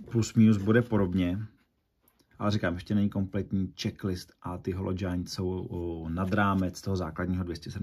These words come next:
sedmdesátkového seta. Kapela, Schroeder, Gidy,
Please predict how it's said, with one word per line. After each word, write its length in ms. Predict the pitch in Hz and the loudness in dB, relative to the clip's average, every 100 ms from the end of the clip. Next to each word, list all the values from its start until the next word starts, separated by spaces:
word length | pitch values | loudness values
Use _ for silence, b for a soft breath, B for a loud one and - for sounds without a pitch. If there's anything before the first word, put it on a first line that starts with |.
| 87 82 - - - | -6 -8 -12 -16 -16
sedmdesátkového 800 | - 107 98 90 90 87 90 87 | -8 0 0 0 -2 -4 -4 -4
seta. 260 | 87 - - B B B B B B - - | -4 -12 -14 B B B B B B -18 -6
Kapela, 600 | 110 - 110 101 98 101 _ _ _ _ _ _ _ | -6 4 4 4 0 -4 _ _ _ _ _ _ _
Schroeder, 640 | - - 98 95 95 92 95 _ _ _ _ _ _ _ b b b b - _ _ _ _ _ _ _ _ _ B B B B B | -8 -4 -2 -2 -2 -4 -8 _ _ _ _ _ _ _ b b b b -20 _ _ _ _ _ _ _ _ _ B B B B B
Gidy, 500 | - 117 113 135 220 | -2 2 6 4 2